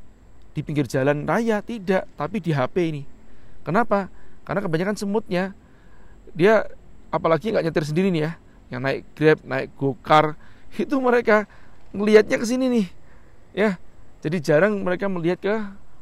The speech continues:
lokasi offline lagi sudahan. Kadang-kadang sudah nggak diperlukan banget lokasi strategis itu adalah strategi secara fisik.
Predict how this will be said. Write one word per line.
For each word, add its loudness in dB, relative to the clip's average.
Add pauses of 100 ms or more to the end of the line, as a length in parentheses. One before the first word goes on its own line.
lokasi 2
offline 0
lagi 0
sudahan. -2 (480)
Kadang-kadang 4 (480)
sudah 0
nggak -2
diperlukan 0
banget 0 (160)
lokasi -2
strategis -4
itu -6 (320)
adalah -2
strategi -2
secara 0
fisik. -2